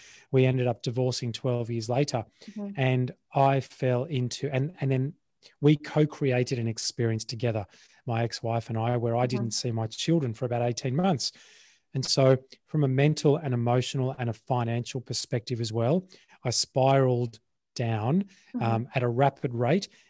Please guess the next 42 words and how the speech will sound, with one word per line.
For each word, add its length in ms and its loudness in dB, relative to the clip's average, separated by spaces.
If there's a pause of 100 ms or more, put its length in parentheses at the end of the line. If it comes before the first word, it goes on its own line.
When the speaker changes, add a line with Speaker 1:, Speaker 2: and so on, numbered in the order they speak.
(640)
Speaker 1:
culminating 580 4
into 180 -4
the 100 -6
point 340 -2
where 160 2
one 200 2
Sunday 400 -2
morning 320 -2
I 100 -4
almost 400 -2
took 200 -6
my 160 0
own 100 -2
life. 360 -8 (400)
Speaker 2:
Right. 120 -14 (200)
Speaker 1:
And 100 -8
so 300 4 (880)
I 100 4
came 360 2
out 140 6
of 100 2
that 120 2
experience. 540 0
And 120 4
if 120 0
anybody's 420 6 (200)
curious 500 4
and 80 -6
interested 480 -4
in 100 -2
hearing 460 0
about 380 -2
the 260 -2 (260)
intricacies 720 -2
around 300 0
that, 240 0 (500)
um, 180 0
the 80 -8
first 340 2
episode 420 2
of 80 -2
my 320 2